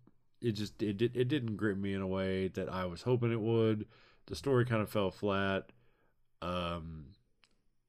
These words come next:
I, I don't necessarily understand why the dad lo-, was losing his mind but wouldn't attack his son. I mean, at that point, he didn't realize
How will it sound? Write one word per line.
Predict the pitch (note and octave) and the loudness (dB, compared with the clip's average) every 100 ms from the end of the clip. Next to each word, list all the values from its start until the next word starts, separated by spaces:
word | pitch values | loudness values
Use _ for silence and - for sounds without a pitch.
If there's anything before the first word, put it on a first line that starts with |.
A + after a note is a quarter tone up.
| - | -14
I, | F#2+ - _ - | -10 -12 _ -12
I | - F#2+ - - | -8 -8 -10 -2
don't | C3 C3 C3+ A2+ | 4 4 4 0
necessarily | B2 B2 A2+ B2+ A#2 A#2 | -2 -2 -2 2 2 2
understand | A2+ A2 G#2+ - - A2 A2 A2 G#2 G2+ - _ _ _ _ _ _ - | -2 -2 -2 -2 -4 0 0 0 -2 -6 -12 _ _ _ _ _ _ -8
why | G2+ G#2 G#2 G#2 | 0 4 4 4
the | F#2+ G2 | 2 0
dad | F#2 G#2 G#2+ G#2 G2+ F#2+ - _ _ _ _ _ - | 0 2 4 2 0 -4 -14 _ _ _ _ _ -4
lo-, | A#2+ A#2 A#2 | 2 4 6
was | G#2+ G#2 | 6 4
losing | G#2+ A2+ A2 A#2 G#2+ | 6 6 8 4 2
his | G#2+ F#2+ | 0 -2
mind | G2+ G#2 G#2 G2+ | 0 0 0 0
but | F#2 | -2
wouldn't | F2+ G#2 G2+ G2 | 0 -2 -2 -6
attack | F2+ G#2 G2 F#2+ | -4 -2 -2 -2
his | E2+ | -4
son. | - A#2 G2 E2+ F2 G2 F#2+ _ _ _ _ _ _ _ _ _ _ _ - | -4 -2 -2 -2 -6 -10 -12 _ _ _ _ _ _ _ _ _ _ _ -10
I | G2 | -4
mean, | G2 F#2+ F2 E2 - - - | -2 -4 -6 -10 -14 -12 -6
at | F#2 | 0
that | A2+ G#2+ | 0 0
point, | G#2+ F#2 | -2 0
he | G#2 | 2
didn't | G#2 F#2 F#2 | 0 0 0
realize | G#2+ G2+ F#2+ F2+ F2 - | 2 2 2 0 -4 -8